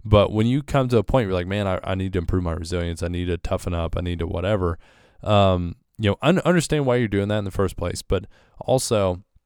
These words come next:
you know, we can't just ignore the fact that, uh, if we, if we, you know, think we, if we have a terrible mentality, if we have a victim mentality,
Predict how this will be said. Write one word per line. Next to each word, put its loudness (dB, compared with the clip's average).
you -2
know, 4
we 0
can't -4
just -2
ignore -2
the -4
fact -4
that, -4
uh, -2
if -8
we, -12
if -10
we, -6
you -6
know, -6
think -6
we, -2
if -6
we 0
have 0
a -6
terrible -2
mentality, 0
if -4
we -4
have -6
a -10
victim -2
mentality, -4